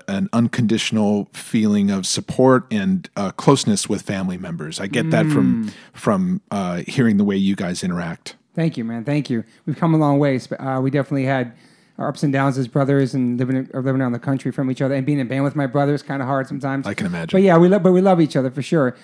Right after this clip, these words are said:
Speaker 2: So you weren't tight with your brothers growing up?
Speaker 1: No. I was the youngest of the, of five kids, and I came four years after all of them. So they're all about one year,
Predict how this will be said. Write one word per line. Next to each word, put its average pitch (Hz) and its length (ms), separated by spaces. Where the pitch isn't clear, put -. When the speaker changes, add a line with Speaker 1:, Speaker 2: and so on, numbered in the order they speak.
Speaker 2:
So 180 160
you 185 180
weren't 190 180
tight 170 200
with 170 80
your 170 80
brothers 175 240
growing 175 240
up? - 160
Speaker 1:
No. 95 260
I 131 60
was 135 160
the 131 100
youngest 156 480
of 147 260
the, 120 260
of 117 160
five 135 400
kids, 113 380
and 101 80
I 104 80
came 117 360
four 131 380
years 117 480
after 95 720
all 110 220
of 95 200
them. 95 420
So 110 340
they're 120 300
all 131 220
about 107 400
one 113 540
year, 117 580